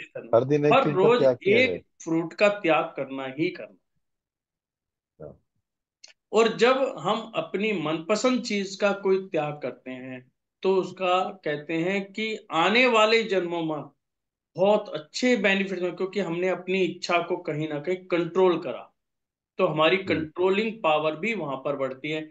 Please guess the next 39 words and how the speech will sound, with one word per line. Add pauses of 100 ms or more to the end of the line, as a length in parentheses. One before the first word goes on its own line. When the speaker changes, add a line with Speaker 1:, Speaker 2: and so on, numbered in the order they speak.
(300)
Speaker 1:
कि
मेरा
मन
भी
नहीं
करा,
मेरे
मनपसंद
item
होने
के
बावजूद
भी (260)
मेरा
मन (140)
खाने
को
नहीं
करा,
क्योंकि
मैंने
उस
चीज
को (300)
त्याग
किया
और
मेरे
अंदर
Speaker 2:
त्याग
Speaker 1:
एक
Speaker 2:
किया।
Speaker 1:
controlling
power
अपने
आप
आ, (3250)
है
ना?